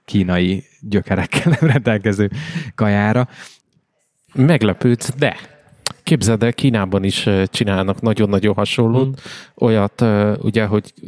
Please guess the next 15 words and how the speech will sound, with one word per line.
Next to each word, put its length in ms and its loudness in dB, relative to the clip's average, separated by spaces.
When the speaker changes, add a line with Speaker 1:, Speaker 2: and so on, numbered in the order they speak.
Speaker 2:
csinálnak 560 0
lényegében 540 0
egy 100 -4
klasszik 440 -2
rántott 460 -2
húst, 440 -2
de 580 0
azt 320 0
utána 480 0
nem 340 -2
kiveszik, 680 0
le, 180 0
hagy-, 300 -2
hagyják 320 0
kiülni, 440 2